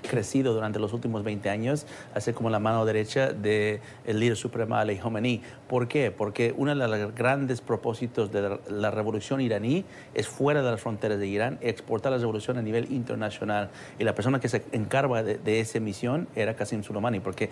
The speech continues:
su misión era no dentro de Irán, era fuera de Irán, principalmente en el Medio Oriente, en Irak, en Siria, en Líbano, en Afganistán, pero también en África, América Latina, ah, Europa. Entonces, eso fue el peso de esta decisión. Sin embargo, yo, yo no pienso que el presidente Trump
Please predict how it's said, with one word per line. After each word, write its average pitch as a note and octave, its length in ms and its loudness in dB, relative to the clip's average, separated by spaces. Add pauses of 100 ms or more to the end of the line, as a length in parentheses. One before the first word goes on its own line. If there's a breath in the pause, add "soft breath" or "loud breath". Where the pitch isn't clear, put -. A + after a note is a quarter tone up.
(140)
su - 160 0
misión D#3+ 280 4
era A#2+ 180 4
no B2 160 2
dentro A#2 320 2
de G2+ 80 0
Irán, A#2 240 2
era G2+ 220 0
fuera B2+ 380 0
de A2+ 80 0
Irán, A#2 320 0 (320 loud breath)
principalmente A#2 540 0
en G#2+ 60 0
el A2 80 -2
Medio G#2 180 2
Oriente, B2 520 2
en G2+ 60 -2
Irak, A2+ 380 0 (260 loud breath)
en G2+ 100 -2
Siria, A#2+ 460 2
en G#2+ 120 -2
Líbano, A#2 480 0
en G2+ 120 -2
Afganistán, G#2 540 0 (300 loud breath)
pero A#2+ 180 2
también A#2 320 0
en A2+ 120 2
África, A#2 500 0
América G#2 340 0
Latina, A#2 640 0
ah, G#2 220 -2
Europa. A2+ 500 0 (280 loud breath)
Entonces, A#2+ 260 0
eso D#3 220 4
fue B2+ 260 2
el A#2 120 -2
peso A#2+ 260 -2
de A2 80 0
esta G#2+ 140 -4
decisión. G#2+ 540 -2
Sin A#2+ 140 -4
embargo, B2+ 260 2
yo, C3+ 120 2
yo D3+ 180 0
no F3 140 0
pienso D#3 300 0
que C#3+ 100 0
el B2+ 60 0
presidente B2+ 460 -4
Trump B2 200 -2